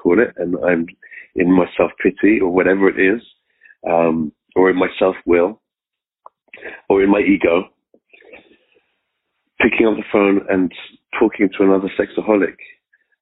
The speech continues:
and getting out of my head is the miracle that keeps me sober on a daily basis and helps me to work on the solution. Um, with my, with, with, with, with, with that sponsor who walked me through the steps, I had, I used to take notes, and he really helped me with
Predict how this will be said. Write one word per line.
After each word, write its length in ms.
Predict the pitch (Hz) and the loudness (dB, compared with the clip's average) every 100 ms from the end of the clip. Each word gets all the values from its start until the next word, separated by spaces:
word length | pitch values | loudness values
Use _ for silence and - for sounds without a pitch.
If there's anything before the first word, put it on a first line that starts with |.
| - | -2
and 220 | 92 90 | 0 2
getting 280 | 101 101 - | 0 0 0
out 180 | 98 104 | 0 0
of 100 | 95 | 0
my 160 | 90 87 | 0 0
head 300 | 101 92 - - - - | 0 0 -2 -12 -20 -8
is 140 | 85 - | -8 -2
the 40 | 90 | 2
miracle 600 | 95 98 92 - 82 82 85 | 4 4 0 -2 -4 -2 -2
that 180 | 80 _ _ _ _ _ - - | -2 _ _ _ _ _ -10 -4
keeps 140 | 107 - | -4 -2
me 80 | 95 - | -2 0
sober 420 | 101 92 82 82 | 0 0 0 0
on 100 | 87 | -2
a 60 | 80 | 0
daily 280 | 87 92 92 | 0 0 0
basis 440 | 82 80 - 87 - - _ _ _ 80 | 0 -2 -4 -4 -6 -20 _ _ _ -4
and 120 | 82 | 0
helps 220 | 95 87 - | 0 -2 0
me 100 | 92 - | 0 0
to 60 | |
work 320 | 87 90 90 95 | 0 2 2 -2
on 80 | |
the 80 | 87 - | -4 -2
solution. 500 | 90 90 - - - _ _ - - - | 0 0 -2 -10 -12 _ _ -20 -16 -4
Um, 440 | 87 82 80 82 _ - | 0 2 0 -4 _ -10
with 160 | 90 - | -6 0
my, 300 | 98 92 87 - _ - | 2 2 0 -4 _ -2
with, 160 | 98 - | -2 0
with, 160 | 98 - | -2 0
with, 140 | 101 - - | 0 -2 -2
with, 120 | 98 - - | -2 -2 -4
with 140 | 98 | -2
that 160 | 95 - | -2 -4
sponsor 360 | - 107 98 | -2 -2 0
who 80 | 90 | 0
walked 220 | 92 95 | 2 0
me 60 | 92 - | -2 -2
through 120 | 87 | -2
the 120 | 85 | -2
steps, 320 | - 117 - - - | 0 -2 -2 -6 -4
I 60 | |
had, 200 | 92 98 - _ _ _ - | 0 -2 -4 _ _ _ -4
I 60 | 104 | -2
used 140 | 107 | -2
to 100 | - 113 | -4 -2
take 160 | 95 | 2
notes, 300 | 104 98 - - | 2 2 -2 -4
and 100 | 92 | -2
he 220 | 101 104 | 0 2
really 160 | 110 98 | 2 2
helped 220 | 101 85 | 0 0
me 80 | 92 | -2
with 120 | 82 | -2